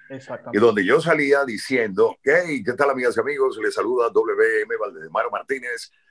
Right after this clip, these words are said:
Speaker 2: el ocho cuatro cinco seis, directamente desde la ciudad de Miami".
Speaker 1: <laughs>
Speaker 2: Entonces,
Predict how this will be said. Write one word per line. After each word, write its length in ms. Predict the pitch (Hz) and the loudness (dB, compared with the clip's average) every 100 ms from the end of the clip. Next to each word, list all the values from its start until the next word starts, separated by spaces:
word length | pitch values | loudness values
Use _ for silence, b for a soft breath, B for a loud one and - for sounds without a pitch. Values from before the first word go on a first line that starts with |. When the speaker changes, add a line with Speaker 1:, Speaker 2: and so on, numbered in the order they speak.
| _ | _
Speaker 2:
el 140 | - 104 | -2 -2
ocho 220 | 127 117 | -2 -2
cuatro 360 | 120 117 98 | -2 -2 -4
cinco 280 | 87 143 143 | -4 -2 0
seis, 460 | 135 143 135 123 87 | 2 2 0 -4 -4
directamente 840 | 117 139 110 123 135 127 107 127 | 0 0 0 0 0 -4 -2 0
desde 320 | 117 113 131 | 0 0 0
la 100 | 123 | 0
ciudad 400 | 110 123 113 135 | -2 -2 0 0
de 200 | 104 143 | 2 2
Miami". 640 | 139 143 165 170 139 92 82 - | 2 2 2 2 0 -6 -10 -8
Speaker 1:
<laughs> 520 | 151 - 175 190 - - | -8 -6 -6 -6 -6 -6
Speaker 2:
Entonces, 600 | 160 135 131 170 170 | 0 0 2 -2 -2